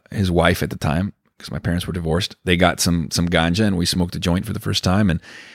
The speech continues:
I remember four, you know, a lot of people smoke pot multiple times when they're young, and it doesn't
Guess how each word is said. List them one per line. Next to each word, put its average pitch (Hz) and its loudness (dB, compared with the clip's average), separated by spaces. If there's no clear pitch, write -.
I 104 2
remember 107 4
four, 127 4
you 147 4
know, 120 4
a 107 -4
lot 120 4
of 131 2
people 123 2
smoke 104 0
pot 92 2
multiple 92 4
times 98 0
when 95 -4
they're 90 -2
young, 90 -2
and 87 -6
it 85 -4
doesn't 90 -6